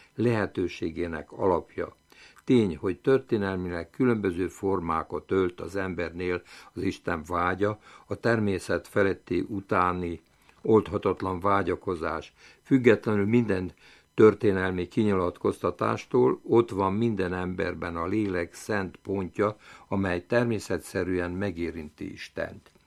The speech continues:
Az ember született állapotában Isten képmása, és végső soron a hasonlóságra, az Istennel való valóságos egységre van rendelve.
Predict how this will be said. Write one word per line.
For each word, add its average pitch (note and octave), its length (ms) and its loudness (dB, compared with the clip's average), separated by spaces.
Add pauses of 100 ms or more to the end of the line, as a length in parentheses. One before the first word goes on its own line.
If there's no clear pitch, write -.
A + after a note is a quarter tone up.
(520)
Az G2+ 60 -4
ember B2 380 2
született G2+ 600 -2
állapotában E2+ 920 -2
Isten D#2+ 400 -8
képmása, A2 640 -4
és F2+ 220 -10
végső G#2+ 320 -4
soron F2 420 -4 (540)
a - 160 -14
hasonlóságra, F#2+ 1300 0 (240)
az F#2+ 100 -6
Istennel G2 540 -4
való F2 300 0
valóságos F#2 680 -2
egységre E2+ 640 -4
van D#2+ 260 -6
rendelve. E2 720 -4